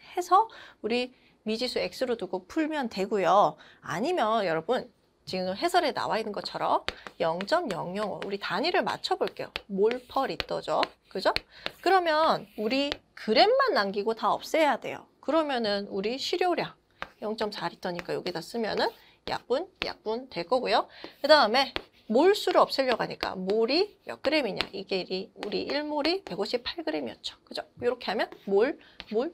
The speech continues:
약분되고 뭐만 남아요? 그램만 남죠.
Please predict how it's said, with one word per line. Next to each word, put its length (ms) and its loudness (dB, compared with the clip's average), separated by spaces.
약분되고 640 -6
뭐만 320 -2
남아요? 420 -12
그램만 520 0
남죠. 320 -12